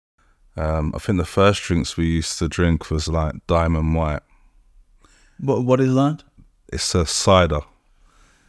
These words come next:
Speaker 2: Okay.
Speaker 1: Yeah, it's a cider. And, um, I remember just having, like,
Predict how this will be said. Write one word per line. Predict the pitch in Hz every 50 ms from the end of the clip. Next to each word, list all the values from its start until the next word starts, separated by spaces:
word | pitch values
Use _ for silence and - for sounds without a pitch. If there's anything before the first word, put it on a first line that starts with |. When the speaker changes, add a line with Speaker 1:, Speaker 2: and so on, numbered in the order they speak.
| -
Speaker 2:
Okay. | 139 143 123 131 131 135 120 -
Speaker 1:
Yeah, | 95 92 87 85 78 76 85
it's | 80 - -
a | 95 -
cider. | - - - 95 90 90 87 80 85 80 80 85
And, | 87 85 85 82 76
um, | 90 87 85 85 85 80 82 85 76 - _ _ _ _ _ _ _ _ _ _ _ _ _ _ _ _ _ _ _ _ _ _ _ _ _ _ _ _ -
I | 90 92
remember | 92 95 95 95 90 85
just | 82 87 87 - -
having, | 101 95 82 90 85 87
like, | 90 82 80 78